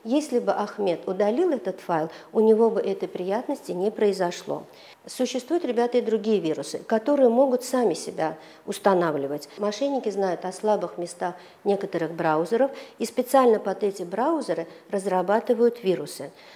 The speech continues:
Что такое браузер? Браузер — это программа для просмотра сайтов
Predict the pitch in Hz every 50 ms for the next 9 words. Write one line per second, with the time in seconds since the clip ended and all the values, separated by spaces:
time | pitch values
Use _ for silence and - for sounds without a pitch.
0 | - _ - - - 359 359 330 262 - - 214 202 196 202 180 165 151 151 156
1 | 156 143 - - - - - - - 202 226 285 330 330 302 240 240 220 233 247
2 | - 233 240 226 214 208 208 226 240 277 302 302 247 214 202 202 - 202 185 185
3 | - - 214 233 233 - 233 247 240 - - 202 180 170 170 - - 247 277